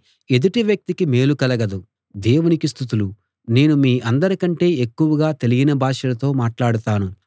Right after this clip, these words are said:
అయినా సంఘములో తెలియని భాషతో పదివేల మాటలు పలకడం కంటే ఇతరులకు ఉపదేశం దొరికేలా నా మనసుతో ఐదు మాటలు చెప్పడం మంచిది. సోదరులారా,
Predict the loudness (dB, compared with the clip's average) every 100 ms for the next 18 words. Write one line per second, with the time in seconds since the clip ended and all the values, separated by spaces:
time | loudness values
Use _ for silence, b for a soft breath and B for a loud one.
0 | 0 2 4 2 -2 -2 0 2 2 0
1 | 0 0 0 2 0 0 -4 -4 -2 -2
2 | 0 0 0 0 0 -2 -2 -4 -4 -4
3 | -2 0 0 2 0 0 0 -2 _ -2
4 | 0 2 0 0 -2 -2 0 0 0 -2
5 | 0 -2 -2 -2 0 0 -4 -4 -2 0
6 | 0 0 0 -2 -2 -2 0 0 0 0
7 | -2 0 -2 -2 -4 -2 0 2 0 0
8 | -2 -2 -6 _ _ _ -12 -4 -2 2
9 | 2 4 2 2 -2